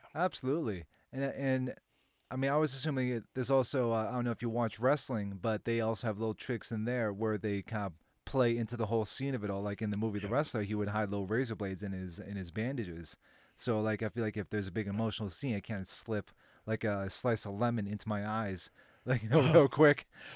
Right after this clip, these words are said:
Speaker 2: Well, actually, a cool thing about that, um, that I just learned recently, actually, is so if someone, like,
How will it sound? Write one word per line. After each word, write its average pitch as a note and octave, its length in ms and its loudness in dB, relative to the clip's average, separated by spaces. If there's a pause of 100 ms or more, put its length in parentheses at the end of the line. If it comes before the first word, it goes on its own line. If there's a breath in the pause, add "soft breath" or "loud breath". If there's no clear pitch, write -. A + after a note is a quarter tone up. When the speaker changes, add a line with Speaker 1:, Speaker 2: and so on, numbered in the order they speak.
(120)
Speaker 2:
Well, D3 200 4
actually, D3+ 560 -2
a A2+ 100 -6
cool D3+ 300 -4
thing E3+ 220 -4
about A#2+ 300 -4
that, A2+ 420 -6
um, G2 440 -6
that F#2+ 180 -10
I A2 240 -4
just A2+ 320 -8
learned G2+ 240 -8
recently, G#2 500 -8
actually, F#2 560 -12
is G2 240 -10
so G#2+ 140 -8
if G2+ 100 -10
someone, B2+ 320 -4
like, G#2+ 200 -6